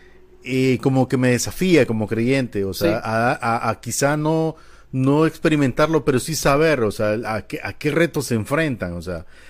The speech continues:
Speaker 1: es como alcohólico,
Speaker 2: Fíjate.
Speaker 1: nunca he sido alcohólico, pero yo sé que, que
Speaker 2: Ah.
Speaker 1: al ver un alcohólico, yo sé qué difícil, o sea, he visto gente alcohólica que quiere salir de ahí y no pueden, o sea, qué
Speaker 2: Sí.
Speaker 1: triste, pues, y a uno eso le, le, le, le, le, le, le carga el corazón.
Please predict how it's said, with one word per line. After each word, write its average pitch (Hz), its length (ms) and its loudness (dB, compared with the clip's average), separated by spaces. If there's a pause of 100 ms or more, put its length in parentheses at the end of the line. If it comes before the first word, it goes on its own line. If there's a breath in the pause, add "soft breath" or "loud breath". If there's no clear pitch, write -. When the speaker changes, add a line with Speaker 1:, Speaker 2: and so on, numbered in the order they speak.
(120 soft breath)
Speaker 1:
es 131 80 -12
como 190 200 0
alcohólico, 214 380 6
Speaker 2:
Fíjate. - 120 4
Speaker 1:
nunca 165 180 -2
he 170 40 0
sido 196 200 2
alcohólico, 175 520 2
pero 131 160 2
yo 160 140 4
sé 185 200 0
que, 170 220 0
que 143 100 -4
Speaker 2:
Ah. 156 640 0
Speaker 1:
al 127 140 0
ver 170 220 4
un 175 120 2
alcohólico, 160 600 2
yo 151 140 4
sé 170 320 0 (340 loud breath)
qué 160 140 0
difícil, 165 580 0
o 131 400 2
sea, 143 140 0
he 143 40 2
visto 156 320 2
gente 143 300 2
alcohólica 135 420 0
que 110 100 -8
quiere 139 200 4
salir 131 340 0
de 131 120 4
ahí 127 160 2
y - 20 2
no 131 200 0
pueden, 143 420 0
o 104 80 -4
sea, 95 220 -4 (260 soft breath)
qué 160 80 -2
Speaker 2:
Sí. 139 60 -6
Speaker 1:
triste, 196 380 4
pues, 151 280 2
y 131 40 4
a 131 60 6
uno 156 160 2
eso 165 240 2
le, 131 160 4
le, 113 180 2
le, 104 220 -2
le, 95 340 -4 (440 soft breath)
le, 120 260 0
le, 113 240 0
le 107 160 -2
carga 156 320 2
el 110 80 0
corazón. 127 380 2